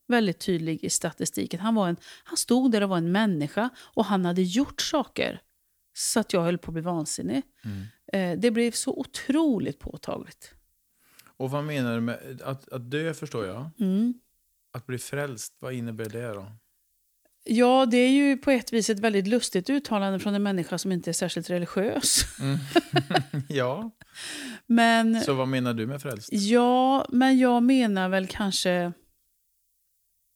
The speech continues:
Speaker 1: förstå vad du har gjort och gör något för att gottgöra.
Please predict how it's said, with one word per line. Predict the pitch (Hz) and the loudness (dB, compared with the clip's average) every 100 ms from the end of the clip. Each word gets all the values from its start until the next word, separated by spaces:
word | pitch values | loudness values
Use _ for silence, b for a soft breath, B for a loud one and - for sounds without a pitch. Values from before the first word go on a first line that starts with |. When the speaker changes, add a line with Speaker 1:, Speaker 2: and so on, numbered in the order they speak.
| _ _ _ _ _ _ _ _ _ _ _ - - - | _ _ _ _ _ _ _ _ _ _ _ -16 -10 -2
Speaker 1:
förstå | 254 226 - - 233 185 175 | 0 2 0 2 2 4 2
vad | 175 180 | 0 0
du | 190 | 0
har | 190 214 | 0 0
gjort | 196 185 277 - _ | -2 -2 -2 -4 _
och | - 202 | -2 -2
gör | 185 190 190 190 190 202 - _ _ _ | -2 0 2 4 2 -2 -12 _ _ _
något | 208 202 254 - - | 2 4 4 0 -12
för | - - 196 | -14 -4 -2
att | 185 | -2
gottgöra. | 185 233 - - 180 160 170 240 | -4 -6 -12 -4 -2 -2 0 -2